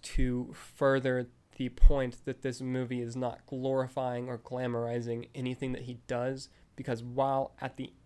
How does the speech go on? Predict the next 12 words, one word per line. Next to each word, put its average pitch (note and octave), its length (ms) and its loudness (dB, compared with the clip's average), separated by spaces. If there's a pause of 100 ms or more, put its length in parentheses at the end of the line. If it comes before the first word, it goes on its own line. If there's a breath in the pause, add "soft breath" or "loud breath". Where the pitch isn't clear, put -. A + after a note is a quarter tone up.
(140)
end D3+ 380 0 (100)
and B2+ 180 -4 (200)
in D#3 240 0
the D3 100 2
movie, B2 560 0 (340 loud breath)
there B2+ 380 0
are C3+ 260 2
the B2+ 460 -4
crowds B2 520 -2
and B2 80 -8
the B2 40 -4
protests B2 640 -2